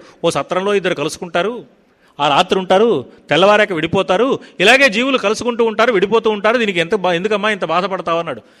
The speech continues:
"నీరాగార నివిష్ట పాంధుల క్రియన్ సంసార సంచారుల్ ఒత్తురు కూడి విత్తురు సదా సంగంబు లేదొక్కచో." ఎప్పుడు కలిసే ఉంటారా? సత్రంలో కలుస్తూ ఉంటారు, విడిపోతూ ఉంటారు,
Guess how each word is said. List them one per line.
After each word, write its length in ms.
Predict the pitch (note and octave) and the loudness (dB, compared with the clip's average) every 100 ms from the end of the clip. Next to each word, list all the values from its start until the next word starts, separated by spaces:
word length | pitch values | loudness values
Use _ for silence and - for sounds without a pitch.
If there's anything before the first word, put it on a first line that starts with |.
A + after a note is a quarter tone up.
| _ | _
"నీరాగార 800 | B2+ E3+ G3+ G#3+ G#3+ G#3 B3 C4+ | -2 4 6 8 6 6 6 4
నివిష్ట 400 | G#3+ F3 A3+ - | 4 2 2 4
పాంధుల 520 | C4 A#3 A#3 A3+ G#3+ A3 | 4 4 2 2 0 0
క్రియన్ 400 | A3 G3+ F#3+ D#3+ | 0 0 -2 -4
సంసార 560 | F3 G#3+ A#3+ G3+ F#3+ | -4 2 4 4 4
సంచారుల్ 680 | F3 G#3+ - G#3+ G#3 F#3+ C#3+ - - | 0 -2 2 4 4 2 -2 -4 2
ఒత్తురు 480 | B3 B3+ B3 G3 C#3 - - | 2 4 4 4 2 -4 -8
కూడి 400 | B3 C#4+ B3 F3 - - | 0 2 2 0 -4 -10
విత్తురు 500 | G3+ A#3+ A#3+ C4+ D#3 - - | -6 -6 -2 -2 -2 -4 -8
సదా 360 | - E3 G3 B3+ | -2 2 4 2
సంగంబు 520 | D#3 F#3 B3 C#4+ C#4 | 0 0 0 2 4
లేదొక్కచో." 960 | C4 B3 A3+ A3 G#3 F#3 F3+ G3+ C3+ A2 _ _ | 6 6 4 0 -4 -4 -6 -6 -8 -12 _ _
ఎప్పుడు 240 | F#3+ G#3+ B3+ | -8 -4 -2
కలిసే 260 | A3+ A3 | -2 -2
ఉంటారా? 480 | A3+ F#3 F3+ D#3 A#3+ - _ _ _ | -2 -2 -2 0 -2 -6 _ _ _
సత్రంలో 340 | F#3+ G#3 B3 A#3+ | -4 -2 -2 0
కలుస్తూ 280 | A#3 A#3 | 0 0
ఉంటారు, 220 | A#3+ A3+ A3+ | -2 0 0
విడిపోతూ 360 | G#3 A3+ A3 | 2 2 0
ఉంటారు, 440 | G#3+ G#3+ A#3+ C#4+ | -2 -2 -2 -2